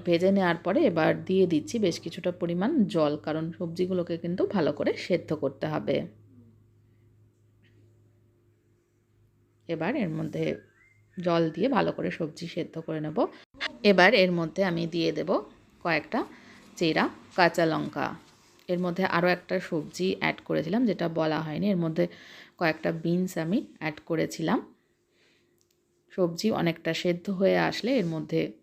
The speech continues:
বড়ি দিয়ে দেব। বড়ি দেওয়ার পরে বড়িটাকেও দু তিন মিনিট মতন ঝোলে সেদ্ধ করে নেওয়ার পরে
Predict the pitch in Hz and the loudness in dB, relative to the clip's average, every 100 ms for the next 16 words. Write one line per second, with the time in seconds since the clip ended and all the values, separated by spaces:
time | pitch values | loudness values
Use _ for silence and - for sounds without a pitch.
0 | 180 175 175 190 180 170 156 160 202 370 | -2 2 4 4 4 2 0 -2 -2 -4
1 | - _ _ _ _ _ _ _ _ _ | -8 _ _ _ _ _ _ _ _ _
2 | _ _ _ _ _ _ _ _ _ - | _ _ _ _ _ _ _ _ _ -4
3 | 180 175 165 165 156 160 185 226 165 - | 0 2 2 2 2 0 0 2 0 -2
4 | 151 - 269 202 165 165 165 165 165 170 | -6 -2 -2 -2 -6 -4 -4 -4 -6 -8
5 | 170 190 180 160 151 165 - 156 - 170 | -2 0 0 0 -2 -2 -2 -6 -6 -10
6 | 170 165 160 143 143 - 156 - | -6 -4 -4 -6 -8 -4 0 0